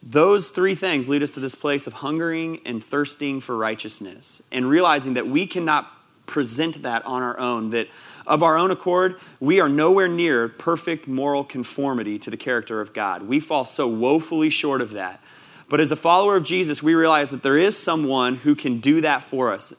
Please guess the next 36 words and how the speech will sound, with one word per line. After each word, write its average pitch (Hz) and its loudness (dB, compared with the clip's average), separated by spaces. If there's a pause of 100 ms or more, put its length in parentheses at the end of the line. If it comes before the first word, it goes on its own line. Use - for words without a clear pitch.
(220)
and 123 -2
it's 117 -4
Jesus 139 0
Christ. - -8 (1120)
And 139 0
if 135 -2
we 143 4
put 202 4
our 196 8
faith 170 0
in 139 -4
his 170 0
work 170 -2
on 156 -4
the 151 -6
cross 123 0
on 131 -4
our 139 2
behalf, 135 0
then 131 0
we 139 6
will 151 4
be 156 -2
satisfied. 127 -2
We 123 2
will 160 4
be 165 -4
filled 127 0 (960)
with 127 4 (140)
his 165 4
perfect - -6
moral 117 -2
conformity 104 -8 (280)
to - -8
the 113 -4
character 98 -4